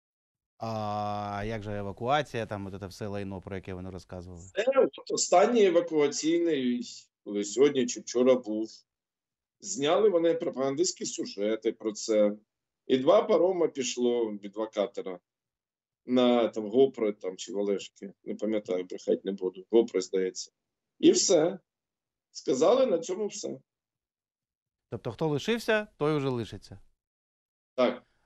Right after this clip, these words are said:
Speaker 1: І при цьому, е, я так розумію, що вони вже заявили, по суті, що вони не несуть ніякої відповідальності за цих людей, їм насрать, будуть здихати від, е,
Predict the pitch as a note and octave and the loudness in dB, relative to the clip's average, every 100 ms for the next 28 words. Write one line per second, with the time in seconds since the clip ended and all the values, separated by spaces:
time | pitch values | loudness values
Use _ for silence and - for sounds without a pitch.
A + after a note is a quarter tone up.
0 | _ _ _ C3+ B2+ D3 A3+ A3+ G#3 E3 | _ _ _ -10 -6 -2 0 0 0 -2
1 | D3 C#3 E3 F3 D3+ C#3+ D#3+ D3 C#3+ C#3+ | -2 0 0 -2 -4 -4 -4 -4 -4 -2
2 | D3+ C3+ B2+ C3+ C#3 C#3+ C3 B2+ C#3 B2 | 0 0 0 2 2 0 -2 -6 -6 -4
3 | B2 A2+ G#2+ A#2+ B2 B2 B2 A#2 B2+ A#2+ | -4 -4 -4 -6 -4 -4 -6 -6 -8 -6
4 | A2+ A#2+ A2 - A2 A2 G#2 F#2 G2 F#2+ | -8 -6 -8 -8 -4 -2 -2 -6 -10 -14
5 | G#2 - B2 F#3 F#3 A#2 A2 - E3 F3+ | -14 -12 -6 -2 -2 -2 -4 0 2 2
6 | - - G2+ G2+ A#2+ G#2+ G#2+ B2 A2+ A2 | -4 -14 -12 -10 -8 -8 -8 -6 -6 -6
7 | G#2+ - A2 G2+ | -14 -10 -8 -8